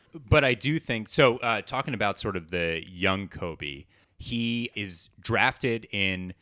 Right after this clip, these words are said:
nineteen ninety-six. He's only seventeen years old. He's drafted by the Charlotte Hornets with the thirteenth pick, and they trade him to the Lakers,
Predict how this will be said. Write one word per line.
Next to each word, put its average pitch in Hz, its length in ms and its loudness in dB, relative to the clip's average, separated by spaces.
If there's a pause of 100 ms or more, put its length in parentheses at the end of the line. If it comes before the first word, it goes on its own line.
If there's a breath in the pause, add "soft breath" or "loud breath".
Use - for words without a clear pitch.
(180)
nineteen 101 300 0
ninety-six. - 920 0
He's 87 640 -6
only 107 240 -4
seventeen 101 480 -2
years 87 240 -4
old. 80 320 -6
He's 98 120 -8
drafted 101 340 -2
by 92 100 2
the 90 160 -2
Charlotte 107 400 0
Hornets 95 640 -4 (160 soft breath)
with 98 140 -4
the 92 80 -8
thirteenth 98 520 0
pick, 85 280 -4
and 85 100 -6
they 80 80 -4
trade 95 340 -2
him 85 180 -8
to 80 280 -10
the 85 80 -12
Lakers, 80 500 -6